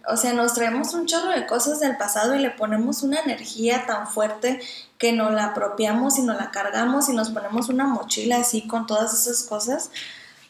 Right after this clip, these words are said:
que vamos caminando por la vida con, con una pesadez tan grande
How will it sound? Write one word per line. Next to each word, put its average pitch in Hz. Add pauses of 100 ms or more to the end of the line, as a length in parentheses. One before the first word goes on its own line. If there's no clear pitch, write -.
(600)
que 262
vamos 240
caminando 240
por 302
la 226
vida 240 (1200)
con, 240
con 240
una 226
pesadez 233
tan 285
grande 262